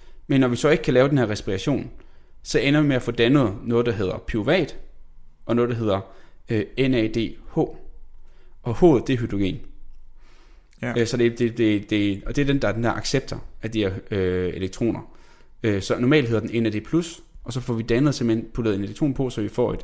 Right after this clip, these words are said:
Speaker 1: et A D H. Øh, nu må vi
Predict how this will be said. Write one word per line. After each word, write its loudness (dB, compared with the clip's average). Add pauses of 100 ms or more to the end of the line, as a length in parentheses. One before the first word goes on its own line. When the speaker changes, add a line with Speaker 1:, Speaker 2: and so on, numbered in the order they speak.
Speaker 1:
et -4
A 0
D -4
H. -8 (1000)
Øh, 2 (300)
nu 2
må 4
vi 0